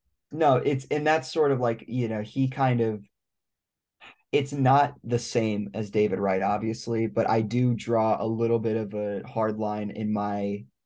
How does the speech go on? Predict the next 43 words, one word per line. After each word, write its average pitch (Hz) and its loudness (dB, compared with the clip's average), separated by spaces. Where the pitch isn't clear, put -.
voting 117 2
where, 117 2
like, 104 2
if 101 -2
I 113 2
had 117 0
a 123 0
ballot, 120 0
I, 117 -2
I 117 0
simply 131 0
don't 113 -2
go 110 0
for 107 -8
guys 101 -4
who, 104 -4
like, 101 -4
were 113 4
really, 127 6
really 123 4
good 120 2
for 110 -6
seven 110 -4
or 113 0
eight 107 0
years 107 -4
and 110 2
then 220 2
kind 110 0
of 101 -2
spent 107 -2
the 113 0
next 107 -4
ten 120 0
to 113 2
eleven 107 0
years 104 -4
not 113 2
doing 107 2
much 107 -2
of 107 -2
anything. 101 -4
Like, 87 -6